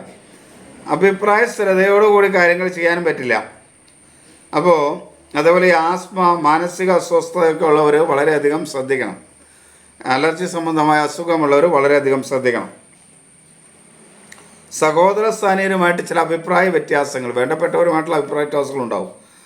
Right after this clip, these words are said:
ശത്രുക്കൾ മൂലമുള്ള ദോഷങ്ങൾ ഉണ്ടാവും. കടബാധ്യത ഉണ്ടാവാനുള്ളൊരു സാധ്യതയുണ്ട്. ഏഹ്, അതേപോലെ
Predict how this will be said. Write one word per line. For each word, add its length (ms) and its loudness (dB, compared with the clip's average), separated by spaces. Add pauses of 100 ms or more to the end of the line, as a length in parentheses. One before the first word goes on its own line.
(340)
ശത്രുക്കൾ 500 2
മൂലമുള്ള 420 2
ദോഷങ്ങൾ 540 0
ഉണ്ടാവും. 320 -2 (840)
കടബാധ്യത 840 0
ഉണ്ടാവാനുള്ളൊരു 640 0
സാധ്യതയുണ്ട്. 840 0 (840)
ഏഹ്, 420 0 (1200)
അതേപോലെ 680 2